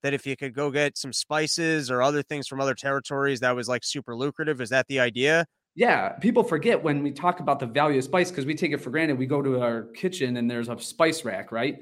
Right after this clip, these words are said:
Speaker 1: Right.
Speaker 2: And there's all that shit, nutmeg, cinnamon, sugar. We take that for granted. But before that,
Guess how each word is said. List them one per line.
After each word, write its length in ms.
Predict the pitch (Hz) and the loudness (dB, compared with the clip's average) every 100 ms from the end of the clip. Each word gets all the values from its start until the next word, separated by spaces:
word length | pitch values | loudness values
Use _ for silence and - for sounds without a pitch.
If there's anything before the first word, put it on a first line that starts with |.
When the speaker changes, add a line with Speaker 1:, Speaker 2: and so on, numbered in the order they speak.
| - | -4
Speaker 1:
Right. 200 | 135 135 | 2 4
Speaker 2:
And 100 | 127 | 4
there's 100 | 131 | 2
all 120 | 135 | 0
that 120 | 127 | 0
shit, 280 | 117 - 107 | -2 -4 -2
nutmeg, 680 | 127 131 135 131 127 120 - _ | 0 0 0 0 0 -2 -10 _
cinnamon, 500 | - 151 139 139 135 | -6 -2 0 0 0
sugar. 560 | 131 143 131 135 131 - _ _ | 0 -2 -2 -2 -2 -10 _ _
We 60 | 175 | 0
take 180 | 190 180 | 2 2
that 140 | 143 | 0
for 80 | 120 | -2
granted. 440 | 131 165 127 101 | 0 2 0 -2
But 220 | - 139 - _ _ | -2 -2 -4 _ _
before 340 | 147 202 262 | -2 2 2
that, 440 | 196 131 135 - | 4 2 2 0